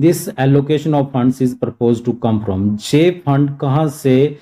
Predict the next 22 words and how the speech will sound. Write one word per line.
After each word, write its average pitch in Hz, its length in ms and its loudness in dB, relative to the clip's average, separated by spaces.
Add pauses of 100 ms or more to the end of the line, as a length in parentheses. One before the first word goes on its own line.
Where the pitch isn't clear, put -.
(340)
अ, 127 60 -4
प्रस्तावित 143 920 -2
की, 131 200 -2 (540)
आएगा, 135 680 0 (400)
इस, 131 220 -6 (120)
इसकी 135 300 -4
तजवीज़ 120 720 0 (300)
क्या 135 200 2
है? 120 520 -6 (120)
इसका 127 240 -4
जो 123 180 2
right 123 320 2
answer 123 340 -2
है 110 400 -4 (140)
वो 120 140 2
है 120 280 0
डी, 110 360 2 (300)
center 139 340 0
and 139 260 0 (100)
state 127 260 0
government 113 460 -2
together। 98 440 -6